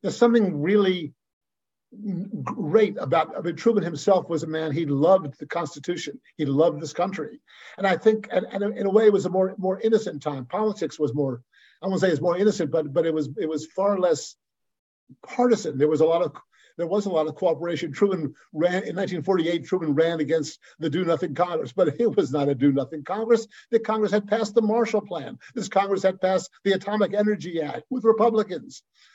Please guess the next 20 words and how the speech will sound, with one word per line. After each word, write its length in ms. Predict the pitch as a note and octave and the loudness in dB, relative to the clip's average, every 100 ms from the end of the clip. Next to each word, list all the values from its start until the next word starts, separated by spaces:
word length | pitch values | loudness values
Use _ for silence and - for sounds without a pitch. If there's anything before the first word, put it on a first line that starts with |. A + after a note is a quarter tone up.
| - D#3 | -14 -6
Uh, 280 | F3+ F3 | -2 -2
people 240 | G3 G3 E3 | -2 -2 0
like, 200 | D#3+ B2+ | -2 -2
people 200 | F3+ E3+ | -4 -2
like 140 | D#3+ D3+ | -2 0
Senator 280 | F3+ E3+ | 0 0
Vandenberg, 680 | D#3 F3+ F#3 F3 D3+ D3 C#3 | -2 0 -2 -2 2 2 4
who 100 | D3 | 2
was, 160 | D3 C3+ | 2 2
who 160 | D3 | 0
was 160 | D3 D3 | 0 -2
instrumental 640 | F3+ - D3 F#3+ A3 D3 | -6 -8 -4 -2 -2 -2
in, 160 | C3+ C3 | -4 -4
in 140 | C#3+ | -4
getting 180 | C#3+ C3+ | -2 -2
the 80 | C#3 | -2
Marshall 300 | D3+ D3 C#3+ | -4 -6 -8
Plan 260 | C#3+ C3+ C#3+ | -8 -10 -10
passed. 280 | C#3+ C3 _ - - - | -12 -14 _ -20 -20 -16
Uh, 140 | - | -4